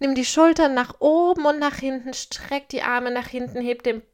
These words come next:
Brustkorb ein bisschen an, das Brustbein Richtung Decke und auch den Blick diagonal nach oben.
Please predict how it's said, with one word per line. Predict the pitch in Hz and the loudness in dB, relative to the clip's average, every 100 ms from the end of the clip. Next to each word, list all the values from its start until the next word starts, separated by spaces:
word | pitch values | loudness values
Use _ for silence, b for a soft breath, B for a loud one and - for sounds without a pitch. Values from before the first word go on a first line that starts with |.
| _ | _
Brustkorb | - - 302 392 - - 349 349 | -4 -2 0 -2 -2 2 2 2
ein | 285 | -2
bisschen | 269 262 269 247 | -4 -4 -12 -6
an, | 233 240 | -4 -4
das | 240 | -6
Brustbein | - 254 247 - 240 | -10 -10 -10 -8 -8
Richtung | 226 226 233 226 | -8 -10 -10 -6
Decke | 262 294 285 277 B B B | -4 -4 -8 -12 B B B
und | 330 | -4
auch | 320 | -2
den | - 320 | -2 -6
Blick | 269 254 262 - - | -2 -2 -2 -6 -10
diagonal | 240 240 226 233 196 202 202 208 | -4 -2 -2 -4 -2 -2 0 -2
nach | 247 302 - | -2 -6 -8
oben. | - 214 226 220 208 | -6 -4 -4 -8 -18